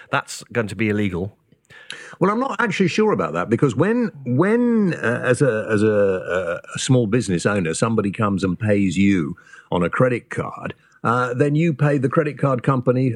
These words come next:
Speaker 2: for that as well.
Speaker 1: Yeah, but it's nowhere near two and a half percent. It's always, like, point six, point seven percent.
Speaker 2: Yeah.
Speaker 1: Um, so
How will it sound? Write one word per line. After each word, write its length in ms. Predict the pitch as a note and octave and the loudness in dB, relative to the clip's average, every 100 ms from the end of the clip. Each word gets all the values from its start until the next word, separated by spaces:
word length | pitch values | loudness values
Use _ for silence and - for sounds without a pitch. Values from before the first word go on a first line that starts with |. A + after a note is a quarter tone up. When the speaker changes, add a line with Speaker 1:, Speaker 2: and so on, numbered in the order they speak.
| - | -4
Speaker 2:
for 120 | - | 0
that 160 | B2+ C#3 | 0 2
as 140 | C3+ G3 | 0 0
well. 300 | G#3+ - - - - - - | -2 -6 -14 -20 -16 -18 -6
Speaker 1:
Yeah, 200 | B2+ C3+ | 0 0
but 100 | A2 | -2
it's 120 | G2+ B2 | -8 -4
nowhere 260 | C#3 B2 | 0 0
near 320 | B2+ C3 A#2 | 0 0 0
two 260 | A2+ - C3+ | -2 -4 -2
and 80 | A#2 | -2
a 40 | |
half 100 | A2 | -2
percent. 200 | - C#3+ G2+ | -4 -4 -2
It's 80 | |
always, 200 | C#3+ A#2+ | -2 0
like, 240 | G2+ G2+ - | 0 -4 -2
point 280 | A#2+ G2+ - | -2 -2 -6
six, 320 | - A2+ - | -4 -4 -4
point 280 | - G#2 - | -4 -4 -4
seven 320 | - G2+ F#2 | -4 -4 -4
percent. 440 | F2 - G#2 D#2 - | -12 -6 -6 -6 -8
Speaker 2:
Yeah. 160 | - D#2+ _ _ - | -8 -8 _ _ -6
Speaker 1:
Um, 320 | F#2+ F#2+ F2+ | -2 -2 -4
so 280 | - G2+ | -2 -2